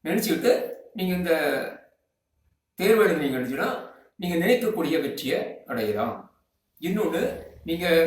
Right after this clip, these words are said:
எந்த நேரத்துல நீங்க கரெக்டா நீங்க காலையில வந்து ஒன்பது, ஒன்பதரை மணிக்கு நீங்க ஆரம்பிப்பீங்க. ஆரம்பிக்கும் போது முழுமையான எண்ணம்,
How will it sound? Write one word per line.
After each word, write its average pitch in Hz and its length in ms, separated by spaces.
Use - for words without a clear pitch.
எந்த 233 380
நேரத்துல 175 520
நீங்க 160 200
கரெக்டா - 320
நீங்க 175 180
காலையில 170 360
வந்து 208 180
ஒன்பது, 165 360
ஒன்பதரை 147 360
மணிக்கு 180 260
நீங்க 135 200
ஆரம்பிப்பீங்க. 123 460
ஆரம்பிக்கும் 190 440
போது 143 200
முழுமையான 151 500
எண்ணம், 139 280